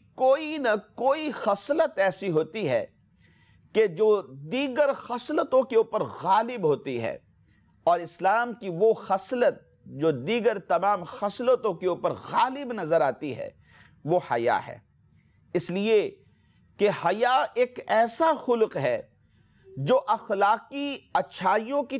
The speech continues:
تکمیل کرتا ہے، ایمان کو مضبوط کر دیتا ہے، بندے کو برائیوں سے روک دیتا ہے، اور یہ ایمان کی علامتوں میں سے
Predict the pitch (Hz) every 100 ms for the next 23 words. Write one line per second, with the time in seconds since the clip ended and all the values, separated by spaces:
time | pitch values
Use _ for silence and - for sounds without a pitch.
0 | - 240 240 277 339 302 220 170 170 131
1 | 107 - _ _ _ _ _ _ _ 214
2 | 220 208 226 247 247 254 226 185 175 196
3 | 330 262 247 196 175 180 165 117 110 -
4 | _ _ _ _ _ - 120 185 233 240
5 | 277 - 254 170 175 190 220 262 285 -
6 | 240 175 277 339 240 208 190 175 143 123
7 | 82 _ _ _ _ _ _ 180 196 196
8 | 208 190 180 165 165 196 220 214 190 190
9 | - 143 143 160 220 254 233 233 165 151
10 | - 160